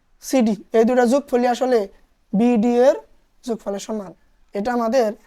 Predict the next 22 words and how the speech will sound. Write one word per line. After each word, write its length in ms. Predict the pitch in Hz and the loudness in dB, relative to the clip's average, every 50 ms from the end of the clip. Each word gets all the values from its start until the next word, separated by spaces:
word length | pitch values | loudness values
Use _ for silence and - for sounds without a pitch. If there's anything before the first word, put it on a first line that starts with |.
| _ _ _ - | _ _ _ -10
ওই 60 | 185 190 | -8 -4
যে 60 | 202 202 202 | -4 -4 -4
এখানে 200 | 202 220 220 220 220 | -4 -4 -4 0 -2
বসাইতে 280 | 214 202 202 202 214 208 | -2 -2 -2 -6 -4 -4
হয়েছে 220 | 208 202 - 269 285 381 - _ _ _ _ _ _ _ - 233 | -6 -4 -2 -2 -2 -2 -4 _ _ _ _ _ _ _ -4 -4
বিসি 300 | 226 233 220 - - 233 233 226 226 | -2 -2 -4 -4 -4 -4 -4 -4 -2
প্লাস 280 | 240 226 247 302 440 415 - - _ _ _ - | -2 0 0 0 -2 -4 -10 -20 _ _ _ -14
সিডি, 240 | - 240 214 196 170 165 - 214 | -10 -10 -10 -10 -10 -12 -8 -8
বসায় 320 | 214 214 - 226 240 302 427 494 _ _ _ _ _ _ _ _ _ - - | -8 -6 -4 -6 -6 -6 -8 -10 _ _ _ _ _ _ _ _ _ -4 0
বিসি 220 | 226 240 226 - 240 233 | 0 0 0 0 0 0
মানে 140 | 240 240 240 240 262 | 0 0 0 4 4
এক্স, 160 | 302 311 - - - _ _ _ _ - | 2 2 2 -8 -20 _ _ _ _ -10
সিডি 220 | - 247 208 233 226 220 | -4 -2 -2 -2 -2 -2
মানে 140 | 226 220 214 220 | -2 -2 0 2
দশ, 160 | 226 262 311 403 - - _ _ _ _ _ - | 2 0 0 -2 -8 -16 _ _ _ _ _ -8
মান 120 | 208 214 214 208 | -8 -6 -4 -2
টান 120 | 214 226 240 254 | -2 -2 -2 -4
বসায় 260 | 240 - 254 302 440 440 _ _ - | -4 -6 -6 -8 -8 -12 _ _ -14
আমরা 160 | 208 196 202 196 | -12 -10 -8 -8
এইচ 100 | 190 196 226 | -8 -6 -6
এর 60 | 220 220 | -6 -4
মান 160 | 220 226 262 | -4 -2 -2